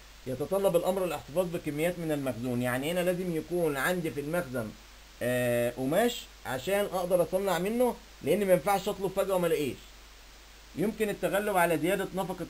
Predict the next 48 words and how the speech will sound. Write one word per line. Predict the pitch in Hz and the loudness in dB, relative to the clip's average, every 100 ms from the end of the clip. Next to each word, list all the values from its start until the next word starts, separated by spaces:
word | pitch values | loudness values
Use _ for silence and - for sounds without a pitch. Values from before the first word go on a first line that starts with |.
| - | -4
آه، | 151 151 147 | -2 -2 -2
نفقة | 185 202 185 | -4 -4 -6
التخزين | - 127 139 202 | -4 -4 -2 -2
من | 180 156 | 0 -2
الربح | 143 190 180 | -2 -4 -2
الذي | 156 175 180 175 | 0 0 0 -4
يمكن | 196 180 | -4 -4
الحصول | 156 135 135 185 | -6 -8 -6 0
عليه | 165 180 | 2 2
عند | 175 156 | 0 0
بيع | 151 170 | 0 0
أي | 165 156 151 | 0 -2 -2
سلعة. | 123 90 - - - - - | -4 -6 -12 -20 -20 -16 -4
يعني | 135 143 170 | 0 0 0
هنا | 202 | 0
إيه؟ | 190 190 | 0 2
يمكن | 185 185 185 | 0 0 -2
التغلب | 165 - 151 165 139 | -2 0 2 2 2
على | 117 123 135 | 0 2 0
زيادة | 135 196 180 180 | 2 2 0 0
نفقة | 190 165 - 127 | -2 -2 -4 -6
التخزين. | 123 - 127 131 196 226 180 - - - - - - | -8 -8 -6 -4 -2 -2 -4 -14 -20 -20 -20 -10 -6
آه، | |
دلوقتي | 156 143 208 208 | -2 4 4 4
هنا | 214 | 0
المخزن | 208 214 202 196 | 0 -2 0 -2
دون | 180 220 214 - | 0 2 0 -2
ممكن | 170 214 190 | -4 -2 -2
يحتاج | 180 - 196 175 | -4 -4 -6 -4
إيه؟ | 190 | -2
مثلًا | 196 190 180 - | -2 -2 -4 -2
إيجار، | 147 156 120 - - - | 0 2 2 -4 -20 -8
عايز | 143 180 - | -2 -2 -2
فلوس، | 151 139 104 - - - - - - - | -4 -4 -4 -10 -20 -20 -20 -20 -18 -10
وفي | 131 190 | -4 0
بضاعة | 202 180 180 160 | 2 4 4 6
والبضاعة | 143 135 180 180 | 2 2 2 2
دي | |
ما | 175 | 0
بتتباعش. | - 135 151 123 - | -4 0 2 0 -2
هنا | 180 185 | 0 2
لا، | 180 | 2
أما | 160 151 | 2 2
باعها | 185 220 202 | 2 2 0
ممكن | 196 180 175 | -2 -6 -4
إيه؟ | 160 160 | -2 0
أعوض | 170 180 165 | 4 4 4
إيه؟ | 156 175 175 | 4 4 2